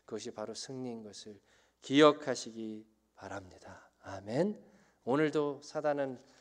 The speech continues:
우리 앞으로 걸어올 것입니다. 아니, 예배가 끝난 다음에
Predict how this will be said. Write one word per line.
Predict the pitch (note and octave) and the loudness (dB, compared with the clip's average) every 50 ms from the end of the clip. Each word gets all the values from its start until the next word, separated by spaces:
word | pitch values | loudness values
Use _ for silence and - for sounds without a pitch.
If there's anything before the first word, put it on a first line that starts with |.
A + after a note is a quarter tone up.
| _ _ - | _ _ -4
우리 | C3 C#3 D3+ C#3+ | 2 6 6 8
앞으로 | C3 A#2+ - - B2+ A#2+ A#2 G#2 - - _ _ _ - | 8 6 4 -2 -8 -8 -8 -10 -12 -18 _ _ _ -4
걸어올 | - - B2+ D3+ E3 D#3+ D3 C#3 B2 | 4 8 8 10 10 10 8 6 2
것입니다. | - A2 - - - - _ _ _ _ - _ _ _ _ _ _ _ _ _ _ | -2 -6 -8 -10 -14 -18 _ _ _ _ -20 _ _ _ _ _ _ _ _ _ _
아니, | - C3+ E3 F3+ | -2 2 4 8
예배가 | E3 E3 E3 G3+ G#3 A3+ G#3+ - | 8 10 10 12 12 12 10 10
끝난 | - C4+ C#4 C4+ C4 B3+ A#3+ | 8 8 10 10 10 10 10
다음에 | A3 A3 G3 F3 E3 D#3+ D#3+ F#3+ G#3+ E3+ A#2 - | 10 10 10 10 10 8 8 8 8 8 6 2